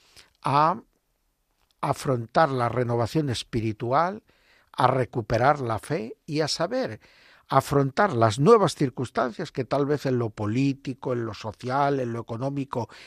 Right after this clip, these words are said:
ya no pueden volver atrás, pero que también son susceptibles de ser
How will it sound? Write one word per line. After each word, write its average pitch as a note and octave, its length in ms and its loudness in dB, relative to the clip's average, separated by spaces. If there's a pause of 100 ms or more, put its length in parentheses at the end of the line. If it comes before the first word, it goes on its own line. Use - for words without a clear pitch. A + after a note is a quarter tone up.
(140)
ya D#3+ 200 2
no D#3+ 140 -4
pueden C#3 320 -4
volver A2+ 360 -4
atrás, C#3+ 540 -4 (400)
pero B2+ 260 4
que B2 160 -2
también B2+ 580 -2 (220)
son E3+ 320 0
susceptibles C#3+ 1300 -4
de A2 120 -4
ser - 340 -4